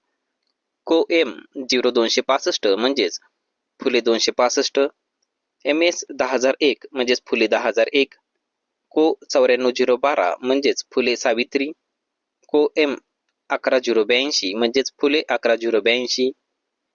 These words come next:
पीडीएन पंधरा झिरो बारा म्हणजेच फुले ऊस पंधरा झिरो बारा या वाणांची निवड करावी. केळी. मागील आठवड्यामध्ये वाढलेली आर्द्रता व ढगाळ हवामान यामुळे केळी झाडांवर काही ठिकाणी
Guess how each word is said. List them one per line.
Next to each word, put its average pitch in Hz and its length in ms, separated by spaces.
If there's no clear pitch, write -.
पीडीएन 160 520
पंधरा 127 340
झिरो 120 240
बारा - 460
म्हणजेच 131 460
फुले 120 200
ऊस 135 260
पंधरा 117 320
झिरो 110 240
बारा 131 300
या 127 140
वाणांची 110 400
निवड 110 260
करावी. 127 340
केळी. 127 300
मागील 160 300
आठवड्यामध्ये 170 640
वाढलेली 123 480
आर्द्रता 120 580
व 127 140
ढगाळ 120 320
हवामान 131 380
यामुळे 131 500
केळी 123 240
झाडांवर 117 540
काही 110 200
ठिकाणी 101 460